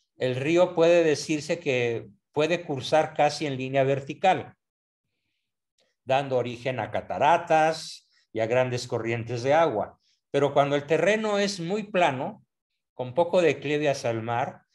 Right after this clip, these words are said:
el río avanza en lo que en geografía se llama meandros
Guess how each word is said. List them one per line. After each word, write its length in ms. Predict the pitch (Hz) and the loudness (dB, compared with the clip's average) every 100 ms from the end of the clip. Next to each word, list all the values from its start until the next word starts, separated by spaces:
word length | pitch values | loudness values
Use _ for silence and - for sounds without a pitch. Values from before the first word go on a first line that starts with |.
| _ _ | _ _
el 140 | 127 123 | -4 -2
río 300 | 139 165 165 | 0 4 6
avanza 880 | 139 135 135 135 - 165 233 - _ _ _ _ _ _ _ _ - | 8 6 4 2 0 0 -2 -6 _ _ _ _ _ _ _ _ -8
en 200 | 120 120 | -6 -2
lo 160 | 123 | -2
que 300 | 123 120 117 | -2 -4 -2
en 80 | 113 | -4
geografía 560 | 120 120 120 117 151 151 | -4 0 0 0 2 2
se 180 | 151 120 | 2 0
llama 380 | 135 135 139 | 0 0 -2
meandros 1200 | 127 123 131 160 180 139 92 - - - - _ | -4 -6 -2 -2 -2 -6 -12 -14 -18 -18 -20 _